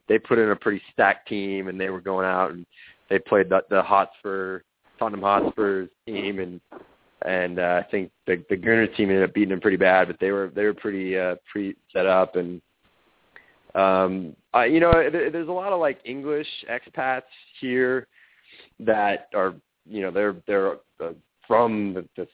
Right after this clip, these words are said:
cities and, and towns where, where a lot of the teams are from over there, and so you get a little bit of that. But then, you know, there's also the big teams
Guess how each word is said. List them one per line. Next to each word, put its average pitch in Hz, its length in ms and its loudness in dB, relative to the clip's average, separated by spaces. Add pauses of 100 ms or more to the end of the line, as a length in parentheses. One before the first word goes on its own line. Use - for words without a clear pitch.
cities 101 400 0
and, 90 220 -8
and 90 160 -10
towns 98 400 -2
where, 92 140 -2
where 90 260 -2
a 92 60 4
lot 92 200 6
of 95 80 -2
the - 80 -18
teams 117 220 -4
are 113 140 -6
from 123 240 2
over 123 200 0
there, 120 360 2
and 107 180 -8
so 98 240 -8 (520)
you 110 80 -14
get 135 120 0
a 135 40 2
little 127 220 0
bit 120 120 -2
of 113 100 -4
that. 107 480 -2
But 107 100 -14
then, 143 220 -8
you 151 80 -8
know, 131 120 -4
there's 113 180 -4
also 110 240 -6
the 110 100 -8
big 101 260 -6
teams 98 300 -6